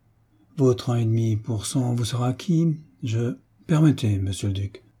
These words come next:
Je suis trop galant homme en affaires pour venir vous faire une semblable proposition. En un mot, je me fais fort de vous mettre dans une position excellente, sûre,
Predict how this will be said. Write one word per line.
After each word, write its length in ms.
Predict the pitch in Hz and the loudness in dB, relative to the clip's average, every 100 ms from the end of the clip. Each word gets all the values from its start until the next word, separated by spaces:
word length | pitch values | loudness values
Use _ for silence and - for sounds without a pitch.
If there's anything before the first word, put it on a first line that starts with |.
| _ _ _ _ - _ | _ _ _ _ -20 _
Je 120 | 139 123 | -2 -2
suis 240 | 110 127 | -2 -4
trop 240 | - 123 | -2 -2
galant 280 | 120 120 120 113 | 0 0 0 0
homme 100 | 113 | 0
en 120 | 113 | 0
affaires 260 | 107 151 120 | 0 -4 -2
pour 120 | 120 | -2
venir 280 | 117 113 110 | 0 0 0
vous 100 | 110 | 0
faire 240 | 135 113 | 0 0
une 80 | 107 | 0
semblable 500 | 107 113 113 107 110 | 0 0 2 2 0
proposition. 800 | 117 110 120 120 143 - 117 104 - _ - | 0 0 0 0 -4 -4 -4 -4 -10 _ -4
En 180 | 127 | 2
un 100 | 143 | 4
mot, 320 | 143 135 135 - _ _ _ _ _ | 6 4 2 -4 _ _ _ _ _
je 160 | - 139 | -2 2
me 100 | 156 | 2
fais 160 | - 151 | 0 -4
fort 260 | 160 165 | -4 -2
de 80 | 156 | 0
vous 120 | 127 | 2
mettre 280 | 131 156 - | 2 0 -2
dans 100 | 131 | 0
une 160 | 117 120 | 2 0
position 400 | 131 120 113 117 | 0 -2 -2 -4
excellente, 640 | 110 - 107 101 139 - | -2 -2 0 -2 -4 -10
sûre, 400 | - - 107 131 | -10 -4 -4 -4